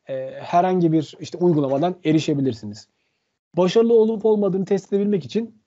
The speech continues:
ben şöyle Postman denen bu H T T P request'i gönderebilen bir araçla teslim yapacağım. Buradaki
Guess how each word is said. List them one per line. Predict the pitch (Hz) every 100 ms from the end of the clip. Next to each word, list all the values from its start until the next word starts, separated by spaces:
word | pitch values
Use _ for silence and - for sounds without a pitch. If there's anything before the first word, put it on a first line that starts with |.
| _ _ _
ben | 214 170
şöyle | 185 196
Postman | - 208 - 160 135
denen | 123 151 214 - _ _ _ -
bu | 180 156
H | 170
T | - 165
T | 175
P | 175
request'i | 160 170 156 -
gönderebilen | 156 151 147 139 156 180
bir | 175 -
araçla | 151 147 - 104 - _
teslim | - 110 - 107
yapacağım. | 98 104 127 214 _ _ _ _ _ _ _ _ _ _ _ _ _ _ _ _ _ _ _ _ _ _ _ _ _ _
Buradaki | 254 175 120 170